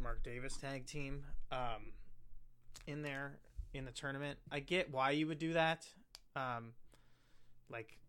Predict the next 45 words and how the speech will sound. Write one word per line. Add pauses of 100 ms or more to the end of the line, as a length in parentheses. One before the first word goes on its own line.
(240)
you
know, (240)
just
because
it's
an
easy
fix
or
whatever,
but (1120)
it's
annoying
to
me. (420)
Um, (380)
I
was
watching,
the,
I
don't
know
if
you've
watched
any
of
the
TurboGraps, (340)
uh,
tournament, (180)
but,
uh, (720)
I, (120)
<laughs>
I
was
thinking
about
it,
and
I'm
just
like,